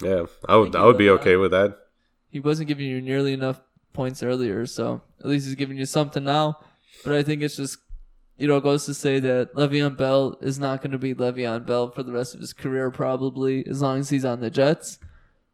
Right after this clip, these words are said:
Speaker 2: So next year, second round pick, third round pick. What do you think? Third
Speaker 1: I'd
Speaker 2: round?
Speaker 1: say,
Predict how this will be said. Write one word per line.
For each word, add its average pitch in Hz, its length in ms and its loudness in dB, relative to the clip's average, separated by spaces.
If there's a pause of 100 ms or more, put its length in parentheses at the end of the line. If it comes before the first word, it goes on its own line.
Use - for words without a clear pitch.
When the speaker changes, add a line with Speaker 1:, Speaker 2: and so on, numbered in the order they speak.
(160)
Speaker 2:
So 143 460 0 (120)
next - 480 -8
year, 196 680 -4 (460)
second 156 460 -6
round 185 280 -4
pick, 190 340 -4 (200)
third 151 300 -2
round 165 260 -6
pick. 165 400 -4 (380)
What 135 100 -8
do 131 60 -4
you 127 60 -8
think? 113 240 -12 (380)
Third 139 160 8
Speaker 1:
I'd - 40 0
Speaker 2:
round? 175 140 0
Speaker 1:
say, 113 320 4